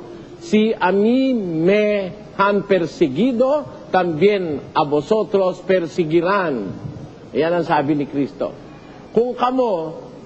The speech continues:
iya pa sa kalibutan, ang kalibutan mahigugma sa mga iya. Apan kay kamo dili iya sa kalibutan,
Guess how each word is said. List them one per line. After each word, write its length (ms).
iya 320
pa 240
sa 160
kalibutan, 760
ang 140
kalibutan 640
mahigugma 960
sa 160
mga 320
iya. 300
Apan 320
kay 240
kamo 320
dili 640
iya 80
sa 160
kalibutan, 800